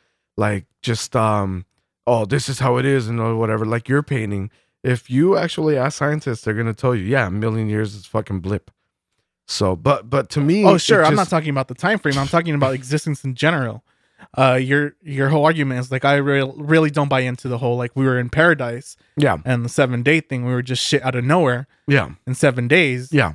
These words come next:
Speaker 2: It was really a million years.
Speaker 1: It was millions of years. Yeah.
Speaker 2: Whatever the fuck it was.
Speaker 1: Yeah.
Speaker 2: That's also a really dogmatic. You have to really buy into that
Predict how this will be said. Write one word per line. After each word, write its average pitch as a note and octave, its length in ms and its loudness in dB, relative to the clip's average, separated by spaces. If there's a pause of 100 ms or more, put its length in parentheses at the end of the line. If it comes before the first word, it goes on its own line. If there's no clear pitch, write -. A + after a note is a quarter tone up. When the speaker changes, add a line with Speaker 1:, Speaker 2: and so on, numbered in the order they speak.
Speaker 2:
It C3 80 -6
was C3 180 -2
really C#3+ 520 4 (500)
a C#3 100 2
million C3 380 2
years. C3+ 400 0
Speaker 1:
It D3 60 2
was C3+ 120 2
millions C3+ 540 2
of G2+ 140 -8
years. E2 340 -8 (320)
Yeah. D#3+ 80 -2
Speaker 2:
Whatever C#3 300 4
the A#2 80 -10
fuck - 240 -10
it - 20 -10
was. C3 300 -2 (240)
Speaker 1:
Yeah. - 180 -2 (480)
Speaker 2:
That's E3+ 360 -2
also E3+ 300 2
a D#3+ 40 4
really D#3+ 260 2
dogmatic. C#3+ 640 0
You D3+ 140 0
have - 160 0
to F#3 80 -6
really D3+ 240 4
buy D3 220 2
into D3 340 -4
that B2 240 -2